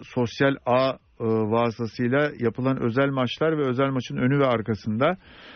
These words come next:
e, doğru bir iletişim stratejisi, e, çizdiler. E, bu açıdan baktığımızda Fenerbahçe şu anda o konuda, e, hem Galatasaray'dan hem Beşiktaş'tan, e, daha önde duruyor. E,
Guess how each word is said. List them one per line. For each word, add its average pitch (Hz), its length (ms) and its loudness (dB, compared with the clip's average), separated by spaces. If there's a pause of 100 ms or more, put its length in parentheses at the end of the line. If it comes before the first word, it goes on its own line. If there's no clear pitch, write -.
(300)
e, 131 300 2
doğru 165 260 2
bir 180 80 0
iletişim 156 440 0
stratejisi, 117 580 -4
e, 104 280 -4 (500)
çizdiler. 123 520 0 (500)
E, 131 60 0 (460)
bu 165 100 2
açıdan 131 380 -2
baktığımızda 143 560 0
Fenerbahçe 139 840 0
şu - 200 -4
anda 120 260 2
o 143 140 0
konuda, 127 460 2
e, - 260 -4 (360)
hem 147 140 -2
Galatasaray'dan 117 640 0
hem 139 160 -2
Beşiktaş'tan, 117 720 -2 (560)
e, 120 40 6 (220)
daha 151 220 2
önde 147 320 -2
duruyor. 107 280 -4 (760)
E, 120 60 4